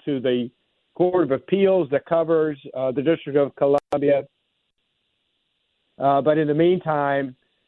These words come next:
they haven't actually issued a decision. But in the meantime, Jack Smith actually went directly to the U S Supreme Court, and the Supreme Court has now said, "Yeah, we're gonna take up the case."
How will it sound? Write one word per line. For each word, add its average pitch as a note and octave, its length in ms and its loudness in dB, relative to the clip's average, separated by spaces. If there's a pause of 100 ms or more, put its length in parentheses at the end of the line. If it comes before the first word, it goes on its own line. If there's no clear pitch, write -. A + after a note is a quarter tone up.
they D#3+ 140 2
haven't G#3 200 2
actually D3 460 0
issued D3 300 0
a C3 120 2
decision. C#3 640 0
But C#3 120 4
in C3+ 100 2
the C3 80 0
meantime, C3+ 480 0
Jack D3+ 300 2
Smith E3 240 0
actually A#2+ 380 0
went A#2 220 0
directly C3 580 0
to C3+ 160 0
the B2 380 0 (1040)
U E3+ 280 2
S D#3 100 0 (260)
Supreme E3+ 380 0
Court, F3+ 440 -2
and C3+ 100 -12
the - 40 -16
Supreme D#3+ 260 -4
Court E3+ 240 2
has D3 160 0
now D3 340 0
said, C#3 240 2
"Yeah, G3+ 180 2
we're C#3 160 -2
gonna D3 200 -2
take C#3+ 300 -2
up C3+ 240 -2 (500)
the C3 140 -2
case." A#2+ 560 0